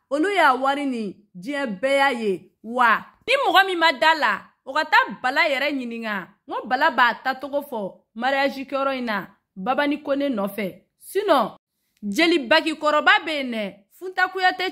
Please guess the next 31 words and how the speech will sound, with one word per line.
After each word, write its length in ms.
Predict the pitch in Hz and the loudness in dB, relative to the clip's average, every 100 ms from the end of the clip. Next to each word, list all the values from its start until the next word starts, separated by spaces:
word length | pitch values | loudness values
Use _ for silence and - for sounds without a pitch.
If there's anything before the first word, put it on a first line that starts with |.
| - | -6
cɛ, 320 | 240 240 185 - _ | -4 -4 -4 -10 _
jɔn 260 | 190 339 403 | -4 -2 2
y'a 180 | 359 349 - | 4 2 -2
sen 220 | 240 269 | -6 -6
sele 340 | - - 247 247 | -8 -8 -6 -4
ye? 320 | 214 170 _ _ | -4 -6 _ _
Bigini 460 | 190 320 370 427 262 | -10 -6 -2 -2 -2
Banga 260 | 226 269 302 | -2 -2 2
ka 120 | 277 | 0
fasa 340 | 269 214 247 | -2 -4 -4
dabagaw, 640 | 214 220 208 220 214 160 - - | -2 -2 -2 0 0 -2 -10 -8
minnu 240 | 320 392 - | -4 -4 -2
taara 200 | 285 285 | 2 2
a 40 | |
ka 140 | 285 254 | 2 -2
dengulu 400 | 196 240 247 247 | -4 -6 -6 -6
la, 260 | 233 196 156 _ _ | -2 -4 -4 _ _
Burama 400 | 220 285 302 302 | -6 0 2 2
Sumano 400 | 302 349 370 370 | 2 0 0 0
bɛ 200 | 370 381 | -2 -2
yen 120 | 330 | 0
dɛ. 120 | 262 220 - - _ | 0 0 -4 -12 _
N 40 | |
ko 60 | 320 | -4
jɔn 280 | 370 403 453 | -2 0 4
y'a 160 | 359 370 - | 4 4 -2
sen 260 | 277 311 277 | -8 -6 -6
nin 120 | 240 | -8
mariage 480 | 233 254 262 269 269 | -6 -6 -6 -10 -10
kɛyɔrɔ 320 | 269 262 262 | -8 -6 -2
la? 240 | 226 180 | 0 -2